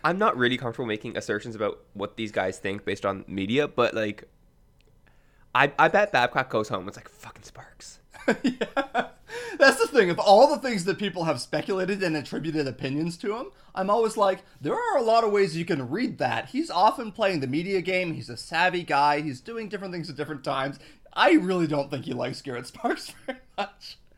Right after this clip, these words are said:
Speaker 2: Um, and I think it's, like, half because Garrett Sparks has been kind of a mediocre-ish low-end backup, and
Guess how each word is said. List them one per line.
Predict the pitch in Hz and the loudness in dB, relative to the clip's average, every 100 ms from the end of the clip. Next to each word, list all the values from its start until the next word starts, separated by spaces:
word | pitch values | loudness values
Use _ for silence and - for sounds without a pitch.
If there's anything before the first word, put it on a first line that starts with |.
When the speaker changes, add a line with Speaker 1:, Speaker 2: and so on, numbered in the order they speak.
| - 453 440 403 - | -20 -16 -14 -14 0
Speaker 2:
Um, | 170 175 175 170 | 4 6 6 4
and | 196 202 - | 2 2 2
I | 190 202 170 - _ _ _ _ _ _ _ _ - | 4 4 0 -10 _ _ _ _ _ _ _ _ -6
think | 254 247 | -6 -4
it's, | 180 190 - | -6 -6 -8
like, | 170 143 143 - _ _ | -2 -2 -2 -8 _ _
half | 139 143 143 139 - | -6 0 0 0 -6
because | 156 147 | -8 -8
Garrett | 117 131 131 | -6 -8 -10
Sparks | - - 127 127 | -10 -6 -4 -6
has | 135 123 | -12 -10
been | 135 123 | -10 -10
kind | - 135 139 139 | -8 -6 -4 -4
of | 123 | -6
a | |
mediocre-ish | 117 123 127 131 123 127 127 120 117 117 120 - | -8 -8 -6 -6 -6 -6 -8 -10 -8 -10 -12 -10
low-end | 113 117 113 110 | -8 -6 -8 -8
backup, | 117 113 - 180 247 _ _ _ _ _ _ - | -10 -8 -6 -8 -10 _ _ _ _ _ _ -8
and | 139 139 139 139 135 | -4 -2 -2 -4 -6